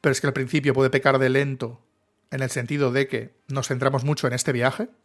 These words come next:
Y luego está Starling,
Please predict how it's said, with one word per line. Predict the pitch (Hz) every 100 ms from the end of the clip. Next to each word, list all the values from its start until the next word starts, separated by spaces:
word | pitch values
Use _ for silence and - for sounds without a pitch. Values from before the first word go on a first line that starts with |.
| - - - - - - - _ _ _ _ _ _ -
Y | 160 160 156
luego | 151 165
está | 175
Starling, | 175 - 165 143 123 117